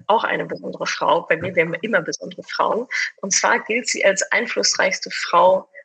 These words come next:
als eine der einflussreichsten Frauen in der deutschen Wirtschaft. Sie war Vorstandsmitglied von Siemens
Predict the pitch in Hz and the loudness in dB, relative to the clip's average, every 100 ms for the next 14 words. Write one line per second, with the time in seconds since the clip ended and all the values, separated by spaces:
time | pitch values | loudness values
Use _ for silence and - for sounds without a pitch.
0 | - - - 208 190 - 180 175 - 180 | -14 -4 0 2 2 0 -2 -4 -4 -6
1 | - - - 175 175 185 180 175 170 165 | -8 -10 -2 0 0 -4 -8 -4 -2 0
2 | 170 - 175 - - - - - - - | 0 0 -4 -2 0 -2 -6 -12 -10 -10
3 | - - 175 180 180 233 226 214 - 196 | -10 -12 -2 -2 0 0 0 0 0 -2
4 | - 196 190 - - _ - 180 165 165 | -8 -10 -6 -6 -8 _ -2 0 0 -6
5 | - - 170 170 196 302 - - | -10 -6 -4 0 0 0 0 -2